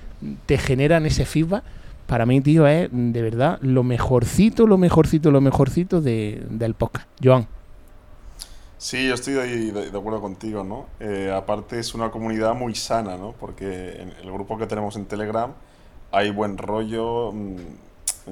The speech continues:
Speaker 2: no sé, hay muy pocas comunidades que transmite, transmite esa sensación, ¿no? No hace falta ser una comunidad de tres mil usuarios, ¿vale? A veces las más pequeñas son la, las más valiosas, ¿no?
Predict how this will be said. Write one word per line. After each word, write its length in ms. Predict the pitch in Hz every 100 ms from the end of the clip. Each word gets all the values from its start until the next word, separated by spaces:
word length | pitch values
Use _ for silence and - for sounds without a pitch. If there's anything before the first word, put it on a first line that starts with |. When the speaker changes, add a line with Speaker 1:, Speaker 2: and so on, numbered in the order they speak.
| 95
Speaker 2:
no 140 | 101
sé, 260 | 95 107 95
hay 100 | 107
muy 200 | 123 131
pocas 240 | 127 123 120
comunidades 680 | 117 117 110 113 120 135 -
que 140 | 107
transmite, 880 | 101 98 95 95 98 95 90 87 87
transmite 400 | - 92 95 98
esa 140 | 95
sensación, 500 | - 98 92 98 92
¿no? 120 | 90 143 - - -
No 80 | 113
hace 140 | 120
falta 280 | 120 113 113
ser 160 | 110 110
una 140 | 107
comunidad 320 | 104 104 110
de 100 | 107
tres 200 | 101 104
mil 160 | 101 110
usuarios, 640 | 107 104 104 117 131 160 - - - -
¿vale? 180 | - 92
A 60 | 107
veces 240 | 101 -
las 100 | 107
más 120 | 104
pequeñas 400 | - 107 110 117
son 160 | - 101
la, 220 | 98 95
las 160 | 95 95
más 160 | 104
valiosas, 440 | 98 95 101 - 90
¿no? 160 | 90